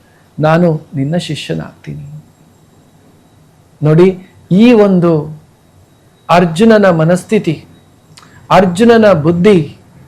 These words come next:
ಹೇಗೆ ಅಂದ್ರೆ, ಕಷ್ಟದಲ್ಲಿರುವಾಗ ಭಗವಂತನ ಮೊರೆ ಹೋಗಬೇಕು, ಭಗವಂತನ ಶರಣಾಗಬೇಕು ಅನ್ನೋದನ್ನ ಅರ್ಜುನ ಇಲ್ಲಿ ತೀರ್-, ತೋರಿಸಿಕೊಟ್ಟಿದ್ದಾನೆ.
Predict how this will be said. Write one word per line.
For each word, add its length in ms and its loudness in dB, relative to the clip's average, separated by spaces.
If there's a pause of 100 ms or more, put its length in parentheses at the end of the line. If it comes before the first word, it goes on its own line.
(380)
ಹೇಗೆ 260 4
ಅಂದ್ರೆ, 520 2 (300)
ಕಷ್ಟದಲ್ಲಿರುವಾಗ 1080 4 (540)
ಭಗವಂತನ 760 6 (120)
ಮೊರೆ 320 4
ಹೋಗಬೇಕು, 800 2 (200)
ಭಗವಂತನ 680 4
ಶರಣಾಗಬೇಕು 880 2
ಅನ್ನೋದನ್ನ 420 -2 (400)
ಅರ್ಜುನ 340 0
ಇಲ್ಲಿ 200 2
ತೀರ್-, 280 -2
ತೋರಿಸಿಕೊಟ್ಟಿದ್ದಾನೆ. 1000 -4